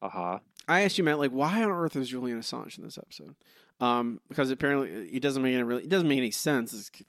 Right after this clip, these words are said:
Speaker 2: the-, thematically, it doesn't make any sense that Julian Assange would be in this episode. Um, Julian Assange would be, like, an in, you would think he'd be in a hacking episode or an espionage episode or an episode about the government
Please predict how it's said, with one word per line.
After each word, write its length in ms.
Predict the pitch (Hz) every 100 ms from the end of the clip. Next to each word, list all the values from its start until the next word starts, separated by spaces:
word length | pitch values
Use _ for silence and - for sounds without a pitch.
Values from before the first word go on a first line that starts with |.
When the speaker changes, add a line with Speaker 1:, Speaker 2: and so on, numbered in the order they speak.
| -
Speaker 2:
the-, 120 | 160
thematically, 760 | - 175 185 202 156 135 117 -
it 40 | -
doesn't 220 | 151 139
make 120 | 135
any 160 | 123 107
sense 280 | 127 117 -
that 140 | 110
Julian 340 | 110 110 87
Assange 300 | - 110 92
would 100 | 127
be 80 | -
in 100 | -
this 120 | -
episode. 420 | - 104 - - 101 _ - - _
Um, 320 | 123 117 117
Julian 260 | 113 170 185
Assange 260 | 160 160 143
would 120 | 127
be, 140 | 123
like, 240 | 120 113 117
an 60 |
in, 340 | 117 113 110 - _ _
you 140 | 101
would 120 | 101
think 200 | - 220
he'd 240 | - - 107
be 320 | 104 101 98
in 160 | 95 110
a 340 | 120 151 170
hacking 460 | 165 190 294 - 131
episode 480 | 104 - - - 139
or 320 | - 117 139 156
an 200 | - 202
espionage 800 | 240 - 180 143 120 117 95 104
episode 640 | - - - - 80 71 76
or 100 | 85
an 60 | 123
episode 240 | - 175
about 220 | 175 180
the 80 | 208
government 420 | - 214 196 135